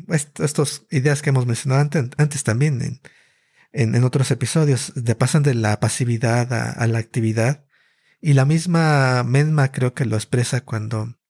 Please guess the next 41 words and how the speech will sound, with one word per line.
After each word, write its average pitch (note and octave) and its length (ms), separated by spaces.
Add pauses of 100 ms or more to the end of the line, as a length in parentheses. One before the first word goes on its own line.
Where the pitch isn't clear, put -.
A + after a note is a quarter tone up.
(140)
ella D3 220
ya C#3+ 160
no D3 260
tiene C#3+ 320
por A#2+ 280
qué B2+ 80
estar B2 520 (100)
sin B2 280
cambio, C#3+ 560 (580)
estática, C#3+ 880 (300)
como A#2+ 520 (520)
lo A#2 240
han B2 100
mencionado A#2+ 480
ustedes A#2+ 380
dos, - 340 (460)
sino C#3+ 280
ahora F3+ 260
ya E3+ 160
quiere F3+ 200
moverse D3+ 500
también C3 460
hacia C3 240
el A2 80
futuro, B2 580 (140)
y - 80
para A#2+ 200
eso C#3 180
cumple C3+ 280
la A2 140
promesa. A2+ 480 (640)
Y C#3+ 140
empieza D#3+ 500
un D#3 160
periodo D3+ 320
de D3+ 80
actividad, C#3+ 640
¿no? C#3 260
Donde A#2+ 260
puede D#3 360
reencarnar B2+ 640